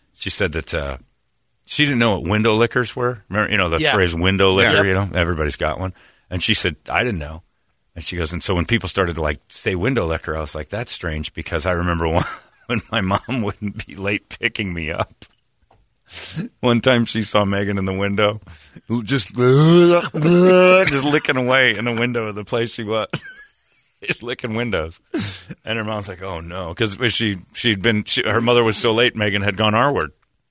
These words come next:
Speaker 1: which I find hysterical. And then she had a fruit roll up to keep her eating. So stand in line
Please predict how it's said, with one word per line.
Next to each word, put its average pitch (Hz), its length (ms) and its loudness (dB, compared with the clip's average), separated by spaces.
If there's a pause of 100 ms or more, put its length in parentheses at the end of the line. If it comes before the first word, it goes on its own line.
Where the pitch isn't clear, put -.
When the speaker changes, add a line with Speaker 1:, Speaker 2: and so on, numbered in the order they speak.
(1040)
Speaker 1:
which 104 140 -4
I 98 40 2
find 85 260 -2
hysterical. 60 560 -8 (300)
And 123 120 4
then 120 100 0
she 117 100 0
had 107 80 2
a 104 40 -4
fruit 113 180 -6
roll 90 220 -2
up 95 140 -4
to 92 140 -6
keep - 260 -10
her 90 180 -4 (120)
eating. 101 280 -6
So 98 260 -4 (280)
stand 214 360 2
in 208 100 2
line 139 360 2